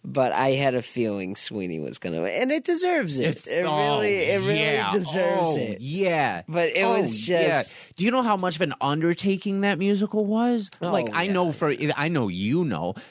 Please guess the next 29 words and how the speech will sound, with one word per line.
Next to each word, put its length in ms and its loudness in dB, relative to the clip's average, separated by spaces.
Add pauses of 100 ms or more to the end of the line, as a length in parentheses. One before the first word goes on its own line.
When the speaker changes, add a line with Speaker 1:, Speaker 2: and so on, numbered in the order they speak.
(100)
Speaker 2:
but 180 -2
the, 280 2 (220)
the, 80 -12 (180)
dude, 400 0
doing 260 -2
Sondheim 600 -2
is 80 -2
not 600 0
easy 500 0 (240)
Speaker 1:
Yeah, 100 -2 (220)
Speaker 2:
at 100 -12
all. 380 2
Speaker 1:
not 80 -14
at 120 -14
all. 340 -8 (500)
Speaker 2:
And 180 4
for 160 2
their 160 4
first 600 -2
one 180 2
to 80 2
be 80 -2
doing 220 2
that, 160 0
it, 220 -2
Speaker 1:
<laughs> 40 -18
Speaker 2:
it 140 0
deserves 400 -10
it. 120 -20